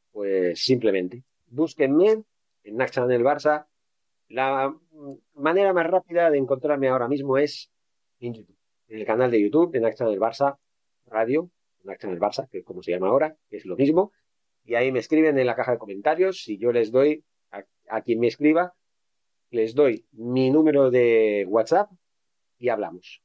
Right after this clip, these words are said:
Así que ahí estamos, eh, dispuestos a ayudar a todos los que quieran mejorar sus vidas, de todas, todas.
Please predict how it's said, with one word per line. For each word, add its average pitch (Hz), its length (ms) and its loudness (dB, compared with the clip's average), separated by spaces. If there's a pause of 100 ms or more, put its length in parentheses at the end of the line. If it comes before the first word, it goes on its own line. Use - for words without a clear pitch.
(160)
Así 107 140 -10
que 98 200 0
ahí 107 160 4
estamos, 156 560 -4 (560)
eh, 95 520 -2
dispuestos 143 540 -2
a 135 60 0
ayudar 131 260 2
a 117 160 -2
todos 139 240 0
los 117 100 -2
que 110 140 -12
quieran 131 260 0
mejorar 117 440 0
sus 101 320 -10
vidas, 165 440 0 (840)
de 110 100 -20
todas, 135 260 2
todas. - 460 -2